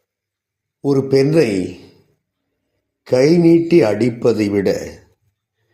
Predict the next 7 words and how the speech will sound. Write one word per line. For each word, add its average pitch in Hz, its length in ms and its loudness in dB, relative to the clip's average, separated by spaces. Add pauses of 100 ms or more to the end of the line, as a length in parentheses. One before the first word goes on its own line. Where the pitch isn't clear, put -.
(400)
இழிவான 120 540 0
செயல் 90 400 -4 (640)
உலகத்தில் 107 680 -4 (400)
எதுவும் 101 480 -4
இல்லை, 71 280 -8 (1080)
எதுவுமே 104 560 0
இல்லை. 69 300 -10